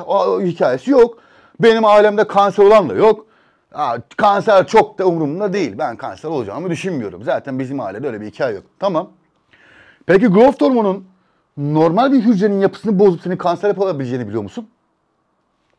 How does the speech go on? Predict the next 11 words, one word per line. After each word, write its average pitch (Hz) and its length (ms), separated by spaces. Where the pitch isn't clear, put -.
Daha 170 180
kötüsü 208 260
söyleyeyim 226 280
mi? 147 120
Daha 180 220
kötüsü 214 460
growth 226 400
hormon 214 340
metastaslı 208 800
kanser 185 300
yapabilir. 104 460